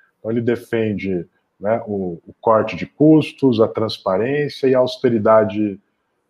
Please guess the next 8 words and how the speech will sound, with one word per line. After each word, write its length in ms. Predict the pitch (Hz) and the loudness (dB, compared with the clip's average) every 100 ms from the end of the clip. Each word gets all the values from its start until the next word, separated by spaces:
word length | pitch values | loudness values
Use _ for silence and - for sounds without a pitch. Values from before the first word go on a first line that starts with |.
| _ | _
é, 460 | 92 92 90 87 85 - | -6 -4 -2 -4 -6 -4
fiscal 540 | 110 - - 110 117 - | -4 -4 0 2 2 0
como 220 | 120 113 | -4 -2
metas 460 | 107 117 120 113 | 0 -2 -2 -6
de 120 | 104 107 | -4 -4
gestão. 460 | 117 - - 76 _ _ - _ - | -4 -6 -12 -12 _ _ -20 _ -4
No 160 | 139 165 | 2 4
discurso, 720 | 156 - - 104 80 - | 2 -4 -2 0 0 -2